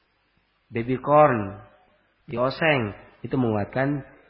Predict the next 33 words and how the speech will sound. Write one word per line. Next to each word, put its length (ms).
ginjal. 480
Maka 240
berkata 360
Ibnu 200
Qayyim 160
Al-Jauziyah, 880
setiap 400
sesuatu 480
dari 160
sepuluh 400
hal 160
ini, 320
bila 240
ditahan, 480
maka 240
akan 200
menyebabkan 520
penyakit. 480
Maka 160
harusnya 400
dikeluarkan. 880
Ya. 480
Kemudian 360
sedikit 480
saja, 400
saya 160
hendak 200
membahas 320
satu 240
tanaman 400
saja 240
buat 240
contoh. 360